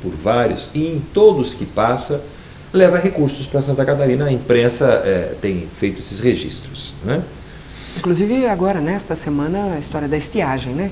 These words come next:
Speaker 2: Que
Speaker 1: Exatamente, mais dez milhões.
Speaker 2: Dez milhões para os poços, né, artesianos.
Speaker 1: Que o, o, o, o seu, é, secretário
Speaker 2: O Claudinei.
Speaker 1: executivo, Claudinei,
Speaker 2: Joinvilense,
Speaker 1: Joinvilense.
Speaker 2: Claudinei.
Speaker 1: Aliás, o primeiro ministro
Speaker 2: <laughs>
Speaker 1: é que Joinville teve até então, né? Ainda falava com ele por telefone,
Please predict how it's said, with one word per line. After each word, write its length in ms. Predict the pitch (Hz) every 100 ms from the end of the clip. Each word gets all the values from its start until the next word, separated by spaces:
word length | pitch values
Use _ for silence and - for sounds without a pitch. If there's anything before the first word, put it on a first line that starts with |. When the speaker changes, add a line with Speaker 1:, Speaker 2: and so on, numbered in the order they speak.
| -
Speaker 2:
Que 80 | 135
Speaker 1:
Exatamente, 560 | 113 117 131 95 80
mais 160 | 90 101
dez 200 | 107 113
milhões. 440 | 123 117 120 139
Speaker 2:
Dez 160 | 143 139
milhões 300 | 143 139 143
para 320 | 160 156 147 - - - -
os 120 | 139
poços, 480 | - 147 135 135 123
né, 140 | 156
artesianos. 460 | 156 151 135 139 120 -
Speaker 1:
Que 240 | 104 98
o, 40 | 92
o, 1040 | 104 101 82 92 90 87 90 82 76 -
o, 40 | 82
o 40 |
seu, 480 | - 95 90 90 80 - - - -
é, 180 | - 80
secretário 440 | - - 95 -
Speaker 2:
O 40 | 165
Claudinei. 300 | 147 160 156
Speaker 1:
executivo, 260 | 127 98
Claudinei, 400 | - 92 185 196
Speaker 2:
Joinvilense, 460 | 175 175 196 190 160
Speaker 1:
Joinvilense. 840 | - 143 139 139 143 139 - -
Speaker 2:
Claudinei. 260 | - 113 127
Speaker 1:
Aliás, 180 | 160 139
o 40 |
primeiro 340 | 123 113 160
ministro 760 | 143 123 143 175 - - 175 165 - -
Speaker 2:
<laughs> 200 | - -
Speaker 1:
é 80 | -
que 140 | 120
Joinville 420 | 120 113 117 131
teve 300 | 113 123 107
até 200 | 98 98
então, 380 | 95 - 185 160
né? 540 | 247 247 - - 208 - - - -
Ainda 140 | 92
falava 260 | 90 98 92
com 80 | 101
ele 100 | 92
por 140 | 92
telefone, 600 | 87 90 87 - 135 143